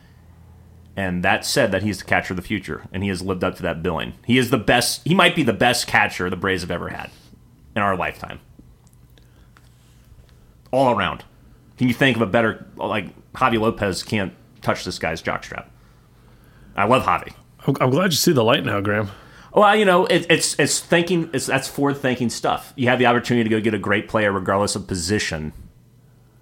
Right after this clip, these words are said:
Speaker 1: They got him. And they probably
Speaker 2: So you
Speaker 1: also
Speaker 2: completely, I mean, this is a one eighty, Graham.
Speaker 1: This is a one eighty for me because I was
Speaker 2: You thought it was the dumbest move in
Speaker 1: I
Speaker 2: America.
Speaker 1: didn't think it was the dumbest move, but I was like, you know, you have these holes in left field, and I still think that's stupid. But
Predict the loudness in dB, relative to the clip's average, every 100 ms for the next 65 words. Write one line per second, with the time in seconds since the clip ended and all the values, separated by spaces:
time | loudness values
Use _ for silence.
0 | _ -8 -2 0 0 -2 -20 _ _ _
1 | _ _ _ _ _ -20 _ _ -20 -12
2 | -4 -2 -2 -4 -8 -12 -6 -2 2 4
3 | 6 6 4 4 4 4 2 4 4 4
4 | 2 -8 -2 0 4 6 6 6 4 2
5 | -2 0 4 4 6 4 2 2 2 2
6 | 2 4 4 4 2 4 4 6 6 4
7 | 4 4 4 4 4 4 4 4 4 4
8 | 4 4 2 -2 -2 0 2 4 4 4
9 | 2 -2 -4 -4 -2 0 0 2 2 2
10 | -2 -4 -4 -4 -4 -4 -6 -4 -6 -4
11 | -2 0 0 -2 -4 -6 -2 -2 -2 -8
12 | -14 _ _ _ _ -18 -2 4 4 4
13 | 2 -4